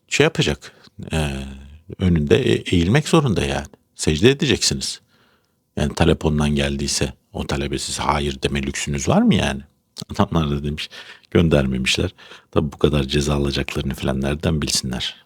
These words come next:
On beş farklı ceza verilmiş. Olmadı bir de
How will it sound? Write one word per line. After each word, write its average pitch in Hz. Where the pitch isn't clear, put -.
On 73
beş 69
farklı 69
ceza 67
verilmiş. 65
Olmadı 90
bir 87
de -